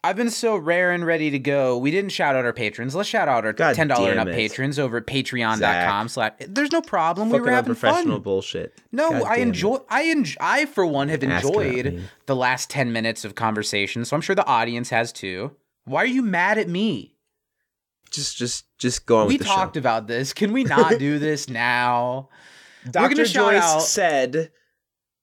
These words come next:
Speaker 2: that we need to use I statements, and
Speaker 1: Okay.
Speaker 2: I feel as though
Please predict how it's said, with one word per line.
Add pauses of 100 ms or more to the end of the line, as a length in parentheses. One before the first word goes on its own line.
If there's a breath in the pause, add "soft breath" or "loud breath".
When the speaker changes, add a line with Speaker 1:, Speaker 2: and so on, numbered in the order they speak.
(260)
Speaker 2:
that
we
need
to
use
I
statements,
and
Speaker 1:
Okay.
Speaker 2:
I
feel
as
though